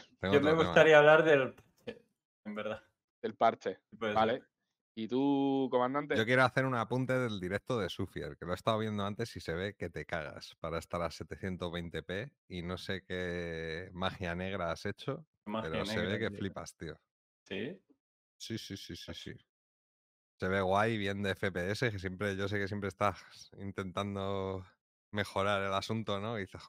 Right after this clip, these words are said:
Speaker 1: "¿Cómo se le puede ver a este tío así?". Tal, ¿no? De los guiris estos que hacen cosas
Speaker 2: Sí, no, al-,
Speaker 1: raras.
Speaker 2: alguna vez se me han venido con gente que tienen superordenadores de la nasa, tío.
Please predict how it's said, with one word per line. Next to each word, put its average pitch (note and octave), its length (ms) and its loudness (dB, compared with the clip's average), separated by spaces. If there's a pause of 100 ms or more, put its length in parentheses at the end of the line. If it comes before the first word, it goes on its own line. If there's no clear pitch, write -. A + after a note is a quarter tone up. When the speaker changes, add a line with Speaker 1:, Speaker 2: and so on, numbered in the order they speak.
(160)
Speaker 1:
"¿Cómo D#3+ 200 -4
se C#3+ 140 -6
le B2+ 100 -6
puede A#2 240 -4
ver A#2 140 -2
a A2 40 -4
este - 200 -10
tío G2+ 220 -6
así?". F2+ 300 -12 (200)
Tal, G#2 260 -8
¿no? G#2+ 180 -2
De E2+ 80 -4
los E2 300 -8
guiris F2 380 -6
estos F2 320 -6
que F#2+ 100 -10
hacen E2+ 300 -12
cosas E2+ 200 -8
Speaker 2:
Sí, C3 60 2
no, C#3 100 6
al-, B2+ 100 4
Speaker 1:
raras. G#2+ 140 0
Speaker 2:
alguna B2 340 4
vez C3+ 180 6
se D3 80 0
me C#3 80 6
han C3+ 120 4
venido C3 320 4
con A#2 540 0
gente A#2+ 260 0
que B2+ 100 4
tienen A2 1000 0 (360)
superordenadores A2 800 2
de A#2+ 100 4
la A2 140 4
nasa, A2+ 380 0
tío. B2 240 -4